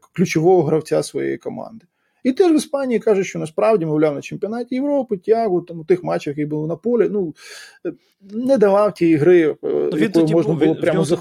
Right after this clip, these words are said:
Speaker 1: захоплюватися.
Speaker 2: форма була слабка,
Speaker 1: Ну,
Speaker 2: насправді.
Speaker 1: правильно, правильно. Але ж тобі кажу, що якби він у нього був, ось як Мората, так? Це мій гравець і все.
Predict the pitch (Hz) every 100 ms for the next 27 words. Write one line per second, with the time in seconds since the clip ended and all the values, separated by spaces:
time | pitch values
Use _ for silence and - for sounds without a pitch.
0 | 185 - 139 - 123 113 107 117 117 -
1 | 127 - 127 110 110 - 240 113 - 339
2 | 339 262 185 160 160 - 214 165 165 208
3 | - 196 208 196 208 - 160 143 143 262
4 | 220 202 185 190 160 160 165 160 - -
5 | - 190 165 160 156 147 - - 180 185
6 | _ _ - 233 226 208 175 214 196 143
7 | - -